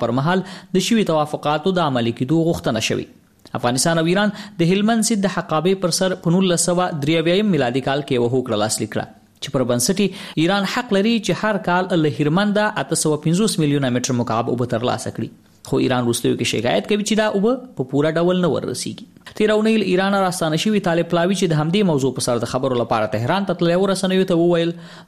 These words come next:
دواړو لوریو هوکړه وکړه چې د هلمند د سیند په اړه له وړاندې لاسلیک شوی توافق باید عملي شي. تر خوا یې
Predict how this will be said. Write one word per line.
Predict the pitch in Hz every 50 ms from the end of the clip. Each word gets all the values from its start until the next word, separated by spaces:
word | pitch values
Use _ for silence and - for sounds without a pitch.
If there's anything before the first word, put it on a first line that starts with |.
| - 147
دواړو | 185 214 220 214 202 175 151 147
لوریو | 147 147 131 131 127
هوکړه | 123 127 131 131 131 180 185 202
وکړه | 202 208 202 196 -
چې | 175 143
د | 139 143
هلمند | 143 147 175 190 185 175 156
د | 147 -
سیند | 185 175 175
په | 190 185 185
اړه | 185 170 151
له | 147 147
وړاندې | 170 196 202 185 147 127 117 107
لاسلیک | 110 - - 110 104 - - -
شوی | 113 104 101 - 98
توافق | 92 92 - - 196 190 190 165
باید | 170 175 170 156 127
عملي | 113 101 95 95 - -
شي. | - - - _ _ _ _ -
تر | 151 147
خوا | - 185 175
یې | 180